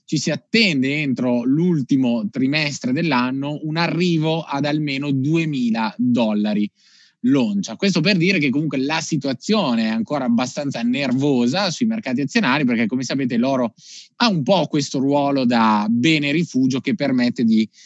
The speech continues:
eh, chiaramente proteggersi in caso di discesa dei mercati. Ma un'altra cosa molto interessante è anche paragonare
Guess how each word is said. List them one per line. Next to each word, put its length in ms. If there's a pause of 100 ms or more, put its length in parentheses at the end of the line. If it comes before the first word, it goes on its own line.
(380)
eh, 300
chiaramente 540
proteggersi 800
in 80
caso 240
di 80
discesa 360
dei 120
mercati. 500
Ma 240
un'altra 360
cosa 220
molto 360
interessante 540
è 20
anche 340 (120)
paragonare 840